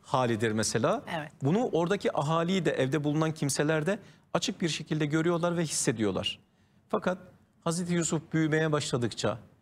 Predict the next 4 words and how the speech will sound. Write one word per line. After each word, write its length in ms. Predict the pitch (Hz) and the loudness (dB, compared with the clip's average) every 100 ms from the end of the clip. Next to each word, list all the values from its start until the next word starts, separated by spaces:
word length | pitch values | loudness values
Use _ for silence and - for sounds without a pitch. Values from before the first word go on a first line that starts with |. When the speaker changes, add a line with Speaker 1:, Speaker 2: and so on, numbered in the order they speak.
| _ _ _ _ - | _ _ _ _ -2
Speaker 1:
e, 180 | 120 | -2
serpilmeye 680 | 117 - 143 143 156 151 147 | 0 0 0 0 2 2 2
başladıkça, 680 | 139 - 120 113 - 147 196 - - _ 135 | 0 0 -2 -2 0 -2 -2 -10 -20 _ -2
artık, 460 | 143 - 160 - | -2 -2 -6 -8